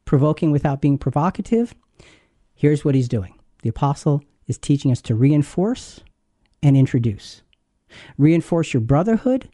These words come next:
and your common credibility base. Then introduce with clarity your perspective to open others to a paradigm shift. Now, that was a mouthful. Reinforce your brotherhood,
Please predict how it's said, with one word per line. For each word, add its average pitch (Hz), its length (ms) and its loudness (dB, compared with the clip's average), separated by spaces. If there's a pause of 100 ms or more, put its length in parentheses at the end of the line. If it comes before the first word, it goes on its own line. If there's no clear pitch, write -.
(540)
and 151 280 2
your 127 140 0
common 190 540 0
credibility 165 680 -2
base. - 500 -10 (540)
Then 214 640 2
introduce 208 640 0
with 175 160 -2
clarity 170 460 0
your 123 160 -2
perspective 175 720 -4
to - 120 -12
open 151 300 0
others 143 240 0
to - 100 -4
a 127 60 0
paradigm 120 460 0
shift. - 420 -16
Now, 117 80 -4
that 127 80 -2
was 143 140 -6
a - 20 6
mouthful. 123 480 0 (600)
Reinforce 196 600 0
your 175 80 0
brotherhood, 143 560 -2